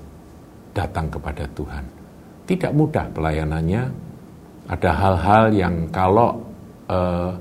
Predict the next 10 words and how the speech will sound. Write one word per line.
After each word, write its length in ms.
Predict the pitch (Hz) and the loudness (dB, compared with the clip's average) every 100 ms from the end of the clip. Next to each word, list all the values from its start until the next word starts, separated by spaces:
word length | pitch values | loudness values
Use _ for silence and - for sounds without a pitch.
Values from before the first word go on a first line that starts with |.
| 90 - - - - - - - | -14 -18 -20 -20 -20 -20 -8 2
boleh 240 | 85 82 | 4 4
dikatakan 560 | 82 90 82 85 90 92 | 2 0 0 -2 0 2
mengecewakan, 960 | 95 95 107 98 95 101 135 127 - | 4 4 4 4 4 2 0 -2 -2
ya 160 | 98 90 | 2 4
mengecewakan. 800 | 87 92 90 90 104 117 90 80 80 | 4 2 0 -4 -4 -6 -8 -10 -10
Tapi 240 | - 85 101 | -6 -4 0
mereka 320 | 92 85 82 82 | 0 0 -2 -4
tabah, 320 | 80 80 80 | -4 -4 -6
dan 160 | 80 76 - - - | -6 -8 -10 -4 4
topangan 400 | 98 98 95 | 4 4 2